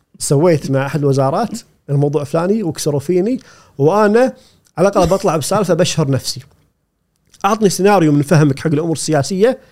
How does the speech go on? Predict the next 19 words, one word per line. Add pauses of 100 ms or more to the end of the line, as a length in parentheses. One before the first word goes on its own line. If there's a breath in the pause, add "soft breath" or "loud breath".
(440 soft breath)
شلون
أنا
أستخدم
هالاختراقات
التقنية (420 soft breath)
وأركبها
على
الوضع
السياسي (340 loud breath)
عشان
أسوي،
يعني،
خلينا
نقول، (100)
قنبلة، (140)
وأنا
أفجر
الدنيا
كلها